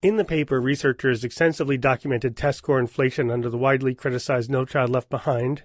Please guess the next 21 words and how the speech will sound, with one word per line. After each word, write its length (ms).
or 140
Nickelby, 540
and 160
similar 320
state 320
programs. 600
The 140
paper 360
found 300
that 120
it 60
was 160
little 200
surprised 480
that 200
what 160
one 340
thought 280
would 140
be 160
an 160